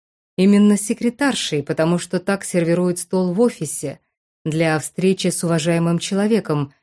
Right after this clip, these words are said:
который пробегал мимо и заглянул на секунду. «Николс», сказал Тан. «Значит, он местный спиртной король. А чем ещё он занимается?»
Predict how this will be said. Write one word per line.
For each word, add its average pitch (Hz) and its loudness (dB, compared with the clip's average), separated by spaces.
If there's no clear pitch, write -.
который 160 2
пробегал 160 0
мимо 262 4
и 277 -2
заглянул 247 2
на 196 0
секунду. 139 -6
«Николс», 185 0
сказал 147 -4
Тан. 139 -6
«Значит, 208 2
он 233 6
местный 208 2
спиртной 220 0
король. 220 0
А 185 0
чем 190 4
ещё 185 2
он 160 0
занимается?» 202 0